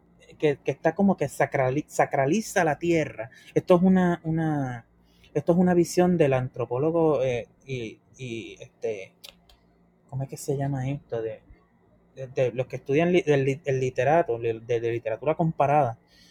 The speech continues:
Eh, Luis Sayas Micheli, el profesor Luis Sala-, Luis Sayas Micheli, que habla de que sacraliza la tierra.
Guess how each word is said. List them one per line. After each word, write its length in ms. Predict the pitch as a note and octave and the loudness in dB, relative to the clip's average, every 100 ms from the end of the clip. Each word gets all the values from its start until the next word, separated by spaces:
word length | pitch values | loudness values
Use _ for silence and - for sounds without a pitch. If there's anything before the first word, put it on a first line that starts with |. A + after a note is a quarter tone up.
| - - - | -20 -20 -2
Eh, 460 | C#3+ B2+ B2 A#2+ A#2+ | 2 2 4 2 2
Luis 160 | C3+ | 2
Sayas 280 | - E3 F3 | 4 6 6
Micheli, 540 | F#3 F3+ F#3 F3 - - _ _ - | 4 4 4 4 2 -4 _ _ -16
el 100 | B2+ | -14
profesor 300 | A#2+ A2+ A#2+ | -12 -10 -8
Luis 140 | C3+ - | -8 -2
Sala-, 240 | D#3+ D#3+ - | -2 -2 -6
Luis 140 | C#3+ | -8
Sayas 200 | - D3 | -4 -4
Micheli, 320 | D3+ - E3 D3+ | -4 0 0 2
que 100 | C3 | 4
habla 140 | E3+ | 4
de 80 | D#3 | 4
que 120 | B2+ | -2
sacraliza 640 | C3+ - A#2+ C3+ G#3+ - | -6 -6 -4 -2 0 2
la 140 | D3+ B2 | 0 0
tierra. 480 | C#3 C#3+ - G2+ | 0 0 -2 -8